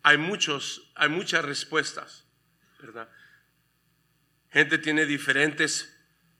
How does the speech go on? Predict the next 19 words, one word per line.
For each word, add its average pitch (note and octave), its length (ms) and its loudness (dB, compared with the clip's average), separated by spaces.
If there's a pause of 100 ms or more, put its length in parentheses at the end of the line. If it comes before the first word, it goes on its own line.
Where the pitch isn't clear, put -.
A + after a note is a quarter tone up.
(120)
ideas D3 760 4 (680)
de C#3 180 2
por C3 240 -6
qué C#3+ 140 0
estamos C#3+ 520 2
en C3+ 100 0
este C#3 240 -2
mundo. D3 580 -4 (880)
Algunas C#3+ 720 0
razones C#3+ 520 2
serían C#3+ 480 4 (840)
personales, C#3+ 1160 2 (380)
metas D3 480 2
que C#3+ 160 -4
queremos C#3 420 0
alcanzar C#3+ 600 2
en C3 160 -4
la B2 80 -4
vida. C#3 440 -6